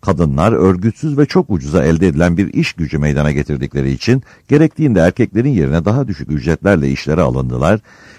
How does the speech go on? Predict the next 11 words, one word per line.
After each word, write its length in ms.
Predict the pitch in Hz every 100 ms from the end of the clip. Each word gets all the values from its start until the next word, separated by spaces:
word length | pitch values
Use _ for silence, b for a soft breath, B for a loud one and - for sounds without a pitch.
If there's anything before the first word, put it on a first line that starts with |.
| B
ve 100 | 147
erkeklerden 680 | 156 151 180 170 160 151 87
daha 200 | 104 165
kolay 320 | 147 110 78
istismar 520 | - 117 - 139 147
edilerek 480 | 90 65 67 78 92
işverenlerin 640 | 110 98 113 120 117 131
keyfince 540 | - 107 101 135 87 76
işten 360 | 82 - 85
çıkarıldılar. 840 | - - 69 67 58 60 58 55 _ _ _ _ _ _ _ _ _ _ _ _ _ _ _ _ b b -
Dipnot: 400 | 113 - 65 62